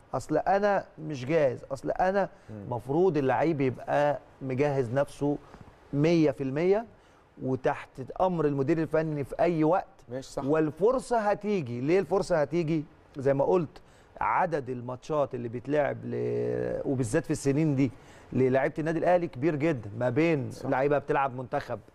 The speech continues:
Speaker 1: بتيجي مصابة، ودينا شفنا هاني خ-، فترة بعد جدا، جدا، جدا بعد ما كان أساسي سنتين تلاتة، وجه ركب أكرم توفيق في لحظة. أكرم توفيق جات له إصابة، ربنا يرجعه بالسلامة.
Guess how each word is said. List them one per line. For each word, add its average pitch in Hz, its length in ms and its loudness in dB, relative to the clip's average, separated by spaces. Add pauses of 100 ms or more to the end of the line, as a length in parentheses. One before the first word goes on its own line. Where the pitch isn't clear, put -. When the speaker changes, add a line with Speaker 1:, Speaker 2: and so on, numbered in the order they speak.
(400)
Speaker 1:
بتيجي 135 320 -2
مصابة، 135 460 0 (240)
ودينا 131 260 0
شفنا 185 460 0 (320)
هاني 175 540 0
خ-، - 200 -16
فترة 208 560 0 (720)
بعد 180 440 2
جدا، 156 500 0
جدا، 160 440 -2
جدا 190 540 -2 (160)
بعد 135 240 -2
ما 139 100 -2
كان 175 200 0
أساسي 160 360 -4
سنتين 147 400 0
تلاتة، 190 460 2 (280)
وجه 135 240 2
ركب 175 260 0
أكرم 175 340 0
توفيق 165 540 -2
في 175 100 -2
لحظة. 190 500 0 (360)
أكرم 151 280 -2
توفيق 156 340 0
جات 160 200 -2
له 151 400 -2
إصابة، 151 280 0
ربنا 147 320 0
يرجعه 139 300 2
بالسلامة. 165 540 0